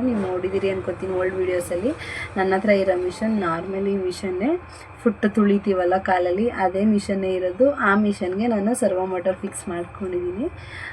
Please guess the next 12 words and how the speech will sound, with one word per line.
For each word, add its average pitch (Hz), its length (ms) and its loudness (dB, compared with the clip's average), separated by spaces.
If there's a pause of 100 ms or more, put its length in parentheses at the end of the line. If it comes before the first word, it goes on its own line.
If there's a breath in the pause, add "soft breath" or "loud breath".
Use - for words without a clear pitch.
(120 loud breath)
ಆ, 240 220 6
but 233 200 6 (880)
ನನ್ 214 400 4
ದುರಾದೃಷ್ಟ 196 480 6
ಏನು 190 480 4
ಅಂದ್ರೆ, 175 320 0 (460 loud breath)
ಅದು 180 500 2
ಪ್ರೆಷರ್ 220 360 8
ಫುಟ್ 214 260 0
ತುಳಿತೀವಿ 214 480 4
ಗೊತ್ತಾ, 185 380 4
ಕರೆಂಟದ್ದು, 185 800 6